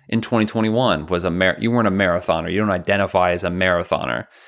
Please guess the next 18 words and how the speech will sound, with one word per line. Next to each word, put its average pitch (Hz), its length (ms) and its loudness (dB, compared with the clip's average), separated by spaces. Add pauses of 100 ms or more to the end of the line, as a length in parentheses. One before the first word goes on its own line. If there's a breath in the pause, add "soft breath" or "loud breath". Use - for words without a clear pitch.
(1080 soft breath)
One 143 260 2
way 170 100 4
you 147 120 0
can 120 200 2
leverage 110 320 2
risk, 101 400 0 (100)
you 127 220 -4
know, 101 240 -2
is 110 280 0
to 110 480 0 (220)
put 151 140 2
yourself 131 420 2
outside 113 460 2
of 107 100 -2
your 101 100 0
comfort 101 440 -4
zone. 90 380 -4
But 98 220 -2